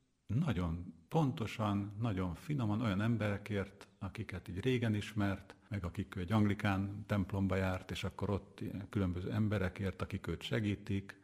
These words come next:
és, és pontosan tudta, hogy melyikkel mi van, és, és egy olyan gyönyörű imádat mondott, hogy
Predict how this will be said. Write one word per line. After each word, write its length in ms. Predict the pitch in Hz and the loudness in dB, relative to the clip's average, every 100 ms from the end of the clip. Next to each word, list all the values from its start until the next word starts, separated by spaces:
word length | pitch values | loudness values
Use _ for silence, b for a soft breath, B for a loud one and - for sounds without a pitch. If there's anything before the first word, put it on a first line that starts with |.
| b | b
és, 360 | - 101 - - | -4 -2 -2 -6
és 100 | - - | -8 -4
pontosan 520 | - 98 - 95 92 | 2 2 2 -2 0
tudta, 300 | 104 - - | -2 -2 -2
hogy 100 | 92 | 0
melyikkel 480 | 101 92 90 - 87 | 0 -2 -4 -4 -2
mi 160 | 113 | 0
van, 360 | 113 107 98 101 | 2 2 2 0
és, 260 | 85 - - | -4 -8 -10
és 200 | - - - | -10 -12 -10
egy 180 | 90 - | -10 -4
olyan 260 | 135 151 92 | 2 4 6
gyönyörű 320 | 110 110 90 | 6 6 6
imádat 580 | 104 104 87 - 95 - | 6 4 2 -2 -6 -2
mondott, 340 | 98 107 110 | 0 2 -2
hogy 160 | - | -6